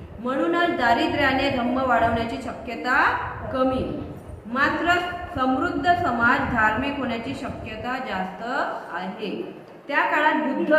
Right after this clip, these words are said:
दहा हजार, पन्नास हजार भिक्खूंना घेऊन फिरत असत. त्या काळामध्ये भगवान बुद्ध आपल्यासोबत दहा हजार, पन्नास हजार भिक्खूंना सोबत सोबत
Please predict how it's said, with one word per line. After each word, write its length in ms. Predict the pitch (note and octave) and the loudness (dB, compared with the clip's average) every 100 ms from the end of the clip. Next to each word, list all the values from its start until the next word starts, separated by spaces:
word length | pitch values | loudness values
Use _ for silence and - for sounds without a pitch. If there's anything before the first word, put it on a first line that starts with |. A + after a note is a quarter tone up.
| C#4 F#3 | 4 2
दहा 240 | G#3+ G#3 D#4 | 2 4 4
हजार, 540 | F4 C4+ G3 B3 C#4 | 4 2 0 2 2
पन्नास 460 | C4 A3+ A3 C4+ C#4+ | 2 -2 0 0 0
हजार 280 | C4 C4 C#4 | 0 -2 -2
भिक्खूंना 560 | B3+ B3 A#3 B3 C4 | -4 -6 -8 -4 -4
घेऊन 360 | B3 G#3+ A3 B3+ | -4 -4 -4 -4
फिरत 720 | A3 G3 B3+ F4 - - - | -4 -4 -2 -2 -4 -8 -10
असत. 420 | F#3 G3+ F#3 - - - - - - | -8 -6 -6 -8 -12 -14 -12 -12 -10
त्या 100 | G#3 | -8
काळामध्ये 640 | A3+ A3 A3 A#3 G#3+ C4 - | -4 -2 -2 -4 -2 -2 -2
भगवान 320 | G#3 A3+ A#3+ | -2 -2 -2
बुद्ध 280 | A#3 G3 A#3+ | -4 -4 -2
आपल्यासोबत 640 | B3+ A3+ A#3 A#3+ A#3+ A#3+ | 0 0 0 -4 -4 -2
दहा 380 | B3+ G3 G3 A#3 | -2 0 0 4
हजार, 560 | C4+ G3+ G3 A#3+ C4+ C4 - G3+ - - | 2 2 0 4 4 4 2 -2 -6 -6
पन्नास 420 | G#3+ G#3+ C4 D4 D4 | -4 -2 0 0 -2
हजार 440 | G3+ F#3+ C4 C4+ | -6 -4 -2 -2
भिक्खूंना 460 | C4 - B3 B3+ C4 | -4 -6 -6 -4 -4
सोबत 300 | B3+ - B3+ | -4 -4 -4
सोबत 300 | B4+ A3+ | -4 -4